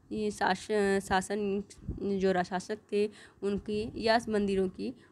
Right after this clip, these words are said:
हुआ करती थी, जिस पर वे खेती करते थे। इस समय लोगों का रीजनल क्या, रीजन क्या, मतलब रिलीजियस कैसा था, धर्म क्या था? तो religion played an important part in the life of people in South India।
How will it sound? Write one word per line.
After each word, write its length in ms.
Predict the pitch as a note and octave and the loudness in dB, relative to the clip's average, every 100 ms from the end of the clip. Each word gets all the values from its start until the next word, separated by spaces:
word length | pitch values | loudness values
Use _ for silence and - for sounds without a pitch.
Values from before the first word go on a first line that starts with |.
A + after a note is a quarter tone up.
| _ | _
हुआ 160 | G3+ A3 | -2 -2
करती 280 | A3+ G3+ G3+ | -2 -6 -8
थी, 160 | G3+ | -8
जिस 180 | G#3+ F#3+ | -8 -8
पर 180 | - F#3 | -4 -2
वे 140 | F#3+ | -2
खेती 360 | A#3 G3+ F#3+ C4 | -2 -8 -6 -6
करते 340 | - G#3 F3 E3+ | -6 -8 -8 -8
थे। 340 | E3+ F3 - - - - - - - - - | -8 -8 -12 -20 -20 -20 -20 -20 -20 -20 -8
इस 160 | C4 - | -6 -2
समय 220 | C#4 C#4 | 0 2
लोगों 220 | A#3 A3 | 4 2
का 120 | A3+ | 2
रीजनल 420 | A3+ G3+ F#3+ G3 | 0 0 0 -2
क्या, 180 | G3+ G3+ | -2 -4
रीजन 480 | G3 F#3+ G3 F#3+ G3+ | 0 0 2 0 -2
क्या, 180 | F#3+ F#3+ | -2 -2
मतलब 240 | G3 G3+ | -2 -4
रिलीजियस 680 | F#3 G3 F3+ G3 F#3+ A3 A3+ | -4 -4 -2 -4 0 -2 -2
कैसा 280 | G#3 G#3 G#3 | -4 -2 -4
था, 260 | G#3+ G#3+ A3+ - - _ | -2 -2 -4 -20 -20 _
धर्म 240 | F#3 F#3 G#3 | -2 -2 -2
क्या 120 | F#3+ | -4
था? 240 | G#3 G3+ A#3 - - - | -4 -6 -6 -16 -12 -2
तो 80 | |
religion 560 | B3 B3+ C4+ C4 D4+ D#4+ - | 2 4 4 4 4 4 4
played 340 | A3+ G#3 A3+ - | 4 4 4 -2
an 200 | G#3 - | -2 0
important 540 | G3+ G3+ G#3+ B3+ B3+ - | -2 0 -2 -2 -6 -2
part 240 | G3 F#3+ G3 - - | -2 0 -2 -6 -4
in 120 | G3 | -2
the 100 | F#3 F3 | 0 2
life 320 | F3 F3+ - | 2 0 -2
of 100 | A3 - | -6 -4
people 340 | A3+ A3+ A#3+ A3+ | -6 -2 -2 -2
in 160 | A3 - | -4 -2
South 340 | F#3 F#3 - | -2 -2 -4
India। 360 | G#3 F3+ F3 E3+ | -4 -2 0 -2